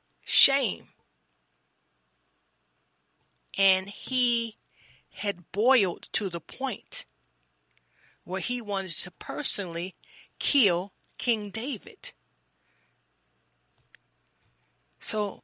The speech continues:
let's read Psalm fifty-five and see what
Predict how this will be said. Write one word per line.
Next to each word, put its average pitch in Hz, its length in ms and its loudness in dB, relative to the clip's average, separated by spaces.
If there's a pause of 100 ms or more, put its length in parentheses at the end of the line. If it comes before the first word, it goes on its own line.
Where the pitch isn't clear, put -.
let's 214 580 -2 (340)
read 226 420 -2
Psalm 220 480 -2
fifty-five 180 880 -4 (1000)
and - 100 -6
see 214 640 -6 (200)
what 196 280 -6